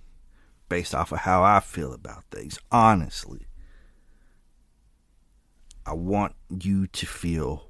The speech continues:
welcomed. Welcome to listen, right? I don't want you to, you know, to be listening just to be able to pull negativity out of this, to talk about it.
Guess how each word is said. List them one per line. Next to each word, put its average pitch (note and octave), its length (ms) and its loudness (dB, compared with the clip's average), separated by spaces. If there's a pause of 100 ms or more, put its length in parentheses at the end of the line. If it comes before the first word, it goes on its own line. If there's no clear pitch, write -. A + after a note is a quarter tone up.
welcomed. - 600 -10 (760)
Welcome A#2 440 6
to - 140 -2
listen, D#2+ 560 -2
right? - 260 -10 (960)
I A#2+ 140 2
don't C3 160 6
want B2 300 4
you A2+ 120 2
to, G2 300 0
you G2+ 100 -2
know, F#2 180 0
to G2 140 -6
be G#2 180 2
listening G2 720 2 (200)
just D3 380 4 (300)
to A#2 120 -2
be A#2 240 2
able G#2+ 400 6 (400)
to - 140 -4
pull G2 840 4 (120)
negativity G#2+ 920 0
out B2 320 4
of D2 180 -10
this, - 320 -14 (320)
to D#2 100 -12
talk - 360 2
about - 360 -12
it. - 80 -20